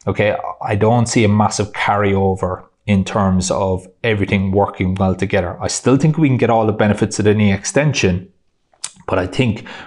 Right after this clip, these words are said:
we can get it, um, in a much more smarter way. Now, the way that I prefer to get it, okay, is I prefer to actually have the setup pretty much the same,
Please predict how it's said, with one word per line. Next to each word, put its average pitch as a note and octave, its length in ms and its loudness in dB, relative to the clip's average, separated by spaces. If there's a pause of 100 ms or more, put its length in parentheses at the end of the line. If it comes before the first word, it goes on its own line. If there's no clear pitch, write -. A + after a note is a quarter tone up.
(120)
we G#2 100 2
can G2+ 280 0
get A#2 200 2
it, - 340 -2 (460)
um, F#2+ 540 2
in G2 100 0
a G2 60 4
much G#2 360 2
more F#2+ 220 4
smarter G#2 600 0
way. F#2+ 360 -2 (120)
Now, G2+ 180 2
the G2 80 4
way G#2+ 220 2
that G2 120 -2
I B2 160 4
prefer E3 320 0
to G#2 100 -2
get F#2+ 240 -2
it, A#2+ 220 0
okay, G#2+ 380 -2
is G#2 120 -2
I C#3 360 4 (100)
prefer G#2+ 380 0
to - 160 -6
actually G#2 380 -2
have G#2 260 -2
the - 80 -6
setup E3 400 0
pretty D#3 160 4
much - 240 -4
the A#2+ 80 -6
same, C3+ 800 0